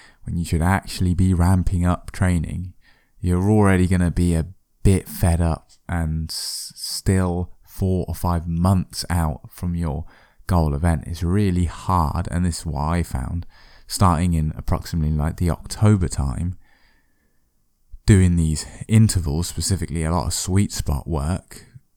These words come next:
uh, doing the low volume plan three days a week. Every day was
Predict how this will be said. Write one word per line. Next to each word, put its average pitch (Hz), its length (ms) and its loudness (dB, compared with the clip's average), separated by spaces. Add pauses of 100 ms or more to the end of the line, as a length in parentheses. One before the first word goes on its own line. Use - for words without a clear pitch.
(400)
uh, 82 100 -4
doing 82 240 2
the 82 80 0
low 85 200 2
volume 80 480 2
plan 80 560 0
three 87 240 0
days 78 280 0
a 80 60 0
week. 80 420 -2
Every 87 300 -2
day 80 260 0
was 78 320 -4